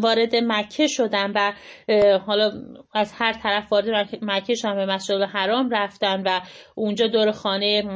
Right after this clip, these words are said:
کعبه حلقه زدن، اه، یه استراحت کوتاهی پیامبر می‌کنن و بعد یک، اه،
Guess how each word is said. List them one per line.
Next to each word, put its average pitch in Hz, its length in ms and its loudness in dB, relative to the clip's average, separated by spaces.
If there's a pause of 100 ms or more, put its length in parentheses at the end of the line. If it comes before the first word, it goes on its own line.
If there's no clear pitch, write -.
(300)
کعبه 208 300 0
حلقه 202 440 0
زدن، 233 500 0 (420)
اه، 214 400 4 (1120)
یه 349 160 2 (100)
استراحت 277 580 2
کوتاهی 320 480 2
پیامبر 233 600 2
می‌کنن 233 840 0
و 214 100 0
بعد 226 260 0
یک، 240 260 -2 (280)
اه، 202 580 2